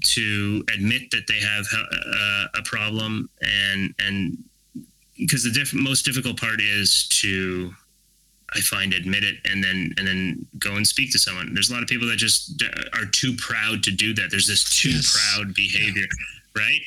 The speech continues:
Speaker 1: And there's
Speaker 2: Listen
Speaker 1: no
Speaker 2: up,
Speaker 1: such
Speaker 2: men.
Speaker 1: thing as being
Speaker 2: Listen,
Speaker 1: too proud.
Speaker 2: listen, listen up, men.
Speaker 1: Like
Speaker 2: You, you don't need to be so tough all the time.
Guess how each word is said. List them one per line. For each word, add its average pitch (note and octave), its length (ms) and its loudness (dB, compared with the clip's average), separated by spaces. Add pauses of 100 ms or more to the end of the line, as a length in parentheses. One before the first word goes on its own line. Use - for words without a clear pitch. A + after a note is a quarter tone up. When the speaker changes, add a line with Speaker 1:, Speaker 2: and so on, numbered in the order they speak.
(180)
Speaker 1:
And A#2 380 2
there's B2 200 2
Speaker 2:
Listen G3 240 2
Speaker 1:
no G#3 80 2
Speaker 2:
up, - 80 -2
Speaker 1:
such G3 80 6
Speaker 2:
men. F#3+ 160 4
Speaker 1:
thing G3 80 4
as G#3 80 4
being E3+ 160 4
Speaker 2:
Listen, - 200 2
Speaker 1:
too F#3 60 0
proud. E3+ 60 4
Speaker 2:
listen, F#3 220 2 (200)
listen F3 300 4
up, A#3 140 -2
men. F3 320 4
Speaker 1:
Like F3 120 4
Speaker 2:
You, E3+ 100 4
you E3 220 2
don't E3+ 220 2
need F#3 160 4
to F#3+ 60 0
be G#3+ 160 2
so F#3+ 180 4
tough G3+ 320 -2
all E3 80 2
the D3+ 120 2
time. D#3 280 2